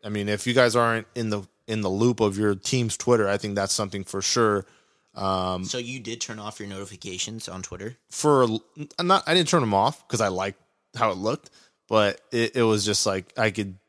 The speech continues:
Speaker 1: definitely see how some people would get annoyed,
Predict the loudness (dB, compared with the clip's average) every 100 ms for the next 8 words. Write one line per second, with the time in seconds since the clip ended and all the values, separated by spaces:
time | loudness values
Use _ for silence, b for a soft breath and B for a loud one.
0 | _ _ _ _ _ 0 0 2 -4 -2
1 | -2 0 -2 -2 -2 -2 -2 -4 -6 -4
2 | -4 -2 -2 -2 -2 0 0